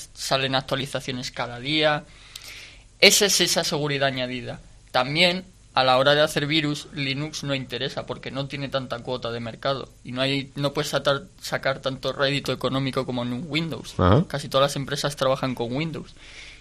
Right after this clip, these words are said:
Speaker 1: Y la cosa es eso, no es que sea el más seguro del planeta por,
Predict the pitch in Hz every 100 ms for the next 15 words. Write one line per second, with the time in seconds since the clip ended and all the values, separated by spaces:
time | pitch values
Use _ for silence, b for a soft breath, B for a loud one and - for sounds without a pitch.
0 | b 139 135 139 143 170 170 - 113 123
1 | 147 156 165 - 196 190 170 160 160 -
2 | 147 143 143 143 139 135 135 135 135 127
3 | 147 135 135 131